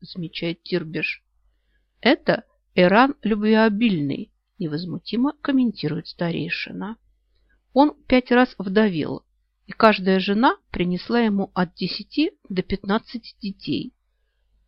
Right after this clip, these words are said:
По сию пору на Муданге многие люди являют с ним очевидное родство». Эциган и Тирбиш шушукаются и хихикают. И вот, наконец, последний из павшей династии –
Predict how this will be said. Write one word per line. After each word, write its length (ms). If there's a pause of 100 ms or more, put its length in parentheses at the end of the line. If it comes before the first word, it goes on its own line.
(120)
По 100
сию 340
пору 460
на 120
Муданге 520
многие 460
люди 420
являют 600
с 120
ним 200
очевидное 720
родство». 640 (880)
Эциган 540
и 100
Тирбиш 640
шушукаются 800
и 40
хихикают. 1000 (760)
И 80
вот, 260
наконец, 640
последний 680
из 220
павшей 460
династии – 840